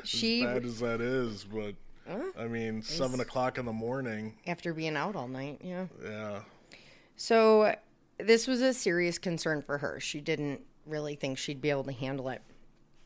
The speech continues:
Speaker 1: Um, however, one day at work, she noticed that there was a gentleman sitting in a car, and he had been sitting there for a couple hours.
Speaker 2: And where does she work again? <clears throat>
Speaker 1: She works at Home Depot,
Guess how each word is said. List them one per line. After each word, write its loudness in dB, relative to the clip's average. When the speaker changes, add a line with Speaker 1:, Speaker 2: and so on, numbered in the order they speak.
Speaker 1:
Um, 0
however, 6
one 0
day 2
at 2
work, 4
she 2
noticed 6
that 4
there 4
was 2
a -2
gentleman 2
sitting -2
in -4
a -4
car, 0
and -8
he -10
had -8
been -4
sitting -2
there -4
for -2
a -4
couple -4
hours. -4
Speaker 2:
And -6
where -4
does -6
she -4
work -4
again? -2
<clears throat> 0
Speaker 1:
She -2
works 2
at 4
Home -2
Depot, -6